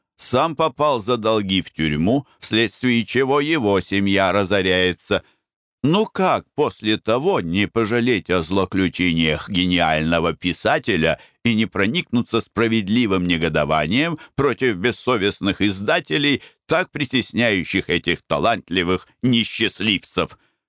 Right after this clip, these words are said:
"Ты, кажется, собираешься выпить еще стакан пунша", саркастически заметил Пен.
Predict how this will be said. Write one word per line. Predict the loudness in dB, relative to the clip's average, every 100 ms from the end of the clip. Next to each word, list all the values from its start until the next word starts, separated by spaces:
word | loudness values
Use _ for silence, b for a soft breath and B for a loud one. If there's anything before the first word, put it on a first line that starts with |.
| _ _ _ _ _ _ _ _ _ _
"Ты, | 0 2 4 2 2 2 0
кажется, | 0 0 0 -2 -2 -2
собираешься | 0 0 0 0 2 2 2 0 -2 -2
выпить | 0 0 -2 -2
еще | -2 -2 -2 -2
стакан | -2 -4 -2 0 -2 -2
пунша", | 0 0 0 -2 0 0 b b -6
саркастически | -4 0 -2 0 -2 0 -2 0 -2
заметил | 0 2 2 0 -2 -2 0
Пен. | 0 0 -2